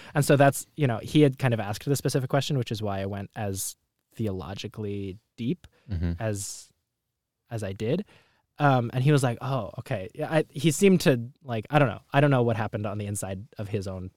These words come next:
Speaker 2: mind and heart and whatever.
Speaker 1: Yeah. I think what you said is beautiful, and I imagine it has the potential to land well. And I guess my point of curiosity is, you know,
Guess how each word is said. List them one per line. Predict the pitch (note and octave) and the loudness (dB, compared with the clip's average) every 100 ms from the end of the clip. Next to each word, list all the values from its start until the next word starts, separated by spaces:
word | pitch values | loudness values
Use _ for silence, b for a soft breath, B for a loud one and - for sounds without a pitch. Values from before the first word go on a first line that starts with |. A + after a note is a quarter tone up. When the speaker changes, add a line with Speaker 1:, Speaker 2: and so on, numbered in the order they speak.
| - | -16
Speaker 2:
mind | G2+ F#2+ F#2+ | -12 -12 -12
and | |
heart | F#2+ G2+ - | -12 -14 -14
and | A2+ G2 | -14 -10
whatever. | F#2+ F2+ - | -10 -10 -6
Speaker 1:
Yeah. | F2+ E2+ E2 b b b b b | -4 -4 -8 b b b b b
I | B2 | 2
think | C#3 | 4
what | A2+ A2 - | 4 0 0
you | G2 | -4
said | - - A#2+ G#2+ | -2 0 2 2
is | F#2 | 0
beautiful, | - G#2 A#2+ C3 - F#2+ F#2 F#2 - - | -2 0 2 2 0 0 0 -2 -8 -6
and | F#2 F#2 | -2 0
I | |
imagine | F2 F#2 G2 F#2+ F2 | 2 2 0 -2 -4
it | - | -8
has | - F#2+ - | -6 -6 -8
the | |
potential | F2+ - - C3 C3 A2 F#2+ | -14 -16 -4 -2 -2 -2 -4
to | - | -4
land | F2+ F2 F2 | -2 -2 -2
well. | F2 E2+ F2 b b b b | 0 -2 -2 b b b b
And | - F#2 F2+ - - | -2 0 0 -2 -2
I | |
guess | F#2+ G2 - | 0 0 0
my | F#2 F2+ - | -2 -2 -4
point | G2+ F2 | -4 -4
of | |
curiosity | E2 - F2+ F#2 G2+ - G2 F#2 | -6 -6 -4 -2 -2 -4 -4 -2
is, | E2+ E2 - _ _ _ _ - | -4 -6 -12 _ _ _ _ -8
you | F#2+ | -4
know, | F2+ | -2